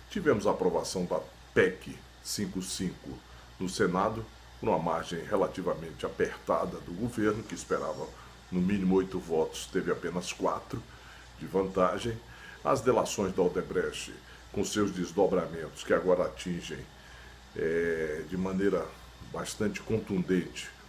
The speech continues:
o presidente Temer e o ex-presidente Lula, e a pauta, a nova pauta, que é a reforma da Previdência. Mas se não bastasse isso, a semana encerra com a grande operação da Polícia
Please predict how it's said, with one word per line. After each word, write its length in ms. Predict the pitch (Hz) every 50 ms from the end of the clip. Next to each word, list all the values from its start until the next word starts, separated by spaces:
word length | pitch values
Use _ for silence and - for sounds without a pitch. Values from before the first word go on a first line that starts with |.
| -
o 60 | 95 85
presidente 500 | - 110 107 - 90 107 120 117 113 101
Temer 440 | - - 98 85 82 73 - 67 - - - - - -
e 120 | 101 95
o 140 | 95 98 120
ex-presidente 680 | 135 123 - - 92 95 90 - 87 87 87 - 143
Lula, 400 | 143 123 107 104 110 120 123 127 127 - - - - - - - - - - - - - - - -
e 320 | 165 139 139 147 160 160 156 - - - - - - -
a 480 | 131 135 135 135 139 139 143 139 123 - - -
pauta, 600 | - 107 92 104 113 110 - - 127 120 127 131 123 -
a 80 | 87
nova 320 | 92 98 110 127 131 127 101
pauta, 600 | - - 95 82 87 98 95 95 - 113 107 113 - - - - - - - - -
que 140 | - 135 110
é 320 | 101 92 92 95 95 95 - - - - -
a 120 | 92 95
reforma 500 | 98 110 104 - - - 95 90 92 104
da 80 | 90 95
Previdência. 720 | - - 104 104 - 117 90 87 76 - - - - - - - - - - - - - - - - -
Mas 200 | - 165 160 156
se 80 | - 180
não 100 | 175 175
bastasse 560 | 170 131 - - - - 87 82 - - 110
isso, 500 | 110 117 135 131 - - - 95 - - -
a 480 | 90 95 98 104 92 98 95 92 90 90
semana 520 | - - - 127 110 104 107 110 120 123
encerra 520 | 127 123 - - - 98 92 95 95 113 101
com 220 | - - 120 113
a 60 | 107
grande 360 | 92 92 113 127 151 170 175 151
operação 480 | - - 117 104 90 - - 107 101
da 60 | 98
Polícia 320 | 98 92 87 85 - -